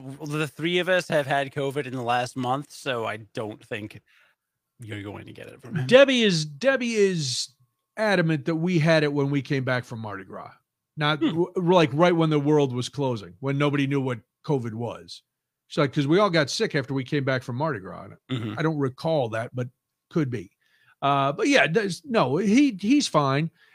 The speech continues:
Speaker 2: And if he gets, you know, if I feel that he's germy, if his nose is running and there's a productive cough, I will quarantine him up in the bedroom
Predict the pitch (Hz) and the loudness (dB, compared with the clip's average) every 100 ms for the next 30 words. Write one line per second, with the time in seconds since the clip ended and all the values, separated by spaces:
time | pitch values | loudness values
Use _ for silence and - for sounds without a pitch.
0 | - 185 190 185 214 175 190 - 202 208 | 0 6 6 6 4 4 2 0 0 0
1 | 185 196 190 175 - 208 196 190 170 160 | 2 2 4 2 2 0 4 4 4 0
2 | 123 120 160 170 208 240 _ _ _ 151 | -2 2 2 2 -2 -4 _ _ _ -2
3 | 151 156 135 131 156 170 165 165 139 151 | 2 4 4 2 4 6 6 4 2 2
4 | 160 175 190 160 135 127 117 110 113 107 | 2 2 -2 -2 0 -2 -2 -4 -6 -6
5 | 107 120 135 - - 147 151 147 156 123 | -12 -12 -14 -16 -6 0 0 2 -2 -2
6 | - 156 196 - _ - _ - 185 202 | 0 0 0 -4 _ -20 _ -6 0 2
7 | 202 - 214 208 - 208 196 190 180 190 | 2 2 2 2 0 0 2 2 0 -2
8 | 208 214 127 160 | 0 0 0 0